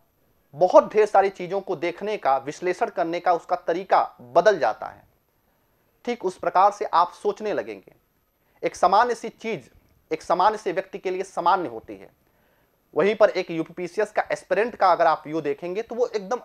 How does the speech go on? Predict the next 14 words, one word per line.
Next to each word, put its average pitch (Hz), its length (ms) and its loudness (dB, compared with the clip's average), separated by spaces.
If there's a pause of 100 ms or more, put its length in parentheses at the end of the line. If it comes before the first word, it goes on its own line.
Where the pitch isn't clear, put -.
अलग 196 220 2
तरीके 131 380 -8
का 104 100 -12
होता 98 280 -18
है। 107 180 -20 (1800)
तो 214 40 6
उन 233 280 -2
सारी 226 420 2
चीजों 196 380 -4
को 131 360 -8
यहां 160 240 -2
पर 165 120 -6
पढ़ाया 143 400 -2
जाएगा, 147 400 -6